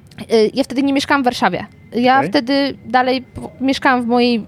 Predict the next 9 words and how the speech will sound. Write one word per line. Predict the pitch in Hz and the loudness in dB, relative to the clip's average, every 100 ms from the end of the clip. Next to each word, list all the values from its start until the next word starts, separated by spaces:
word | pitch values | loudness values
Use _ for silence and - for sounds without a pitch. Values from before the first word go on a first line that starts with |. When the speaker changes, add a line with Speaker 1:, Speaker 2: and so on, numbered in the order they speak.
| - | -10
Speaker 1:
w | 208 214 208 | -10 -6 0
mojej | 233 240 | 2 4
mieścinie. | 247 - 196 175 - - - - - | 2 0 -4 -6 -8 -16 -20 -20 -8
I | 233 240 240 | -4 -2 -2
nie | - 269 | -2 0
mam | 311 294 247 | 0 0 0
ani | 269 285 269 | 0 0 2
już | 247 240 | 2 2
opcji | 254 240 - 247 233 233 | 0 -2 -4 -2 0 -2